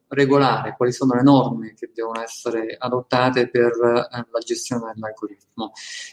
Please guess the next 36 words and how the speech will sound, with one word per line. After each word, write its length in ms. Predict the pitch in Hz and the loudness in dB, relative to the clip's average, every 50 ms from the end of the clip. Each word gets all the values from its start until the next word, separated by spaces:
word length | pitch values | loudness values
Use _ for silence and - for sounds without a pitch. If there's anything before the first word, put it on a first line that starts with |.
| _ _ - | _ _ 2
Ehm, 800 | - 151 143 139 135 135 135 135 135 135 135 135 135 131 - - - | 6 8 10 10 10 10 10 8 8 6 6 6 4 4 0 -4 -2
regolazione 580 | 139 131 139 131 139 135 135 - 156 143 135 135 | 2 4 6 6 6 4 4 2 2 2 2 2
privata, 560 | 151 151 143 123 110 - - - 135 143 135 - - - _ _ - | 2 2 2 2 2 0 -2 -2 -2 -2 -2 -8 -20 -20 _ _ -2
invece, 340 | 135 131 135 135 139 127 - | 2 2 2 2 0 0 2
quali 160 | 139 143 139 | 4 4 6
sono 640 | 139 139 160 151 135 120 113 113 110 110 110 - - - | 6 6 6 6 6 4 4 0 -2 -4 -6 -8 -6 -4
le 440 | 120 123 131 127 127 120 120 120 | 0 2 4 4 4 4 4 2
ra-, 280 | 117 117 120 - - _ | 0 -2 -4 -6 -8 _
diciamo, 600 | - 262 269 - - - 135 123 - - 131 127 | -16 -16 -16 -16 -14 -12 -12 -8 -2 -2 0 2
le 100 | 120 123 | 2 2
regole 360 | 123 147 151 139 117 117 117 117 | 4 4 4 4 4 4 2 2
che 140 | - 135 | 4 6
i 120 | 127 123 127 | 4 4 6
privati 580 | 131 127 135 160 151 143 123 113 - - 110 - _ _ - _ _ | 4 4 6 6 6 4 2 0 -4 -6 -12 -16 _ _ -20 _ _
tra 180 | _ - 127 127 | _ -2 0 2
loro, 360 | 127 143 147 123 107 110 - | 4 4 4 4 2 2 0
quindi 200 | 117 120 120 117 | -2 0 0 0
le 120 | 113 117 120 | 0 0 0
imprese, 720 | 120 117 - - - 151 143 127 113 - - - 101 - _ _ _ _ _ _ _ _ | -2 -2 0 2 4 6 6 4 4 2 -4 -10 -14 -16 _ _ _ _ _ _ _ _
quelle 260 | - - 117 113 107 | -6 -6 -4 -4 -4
che 420 | - 127 113 110 110 110 113 - - | -4 -2 -2 0 0 -2 -2 -4 -4
elaborano 640 | - 123 120 131 135 127 120 120 117 113 107 107 110 110 | -4 -2 0 2 2 2 2 0 -2 -2 -4 -10 -10 -10
gli 80 | 110 110 | -8 -6
algoritmi, 600 | 110 110 127 131 147 139 127 - - 110 107 _ | -2 0 2 2 2 2 -2 -6 -14 -20 -20 _
quelle 160 | _ _ _ _ | _ _ _ _
che 60 | _ - | _ -6
elaborano 380 | 113 117 - - 113 110 107 - | -4 -4 -4 -4 -6 -8 -8 -12
i 40 | - | -8
software 500 | - - 135 120 - - - 110 107 107 | 0 0 0 0 -2 -8 -12 -12 -12 -12
e 60 | 107 _ | -12 _
quelli 240 | _ - - - _ | _ -10 -10 -8 _
che, 160 | - 123 120 | -2 -4 -4
che 140 | - - _ - | -4 -12 _ 0
poi 160 | - 127 113 | 2 2 4
li 40 | 117 | 6
utilizzano, 760 | 120 120 123 156 156 147 120 117 113 120 131 139 143 147 | 6 6 6 6 6 6 6 6 6 4 6 6 6 6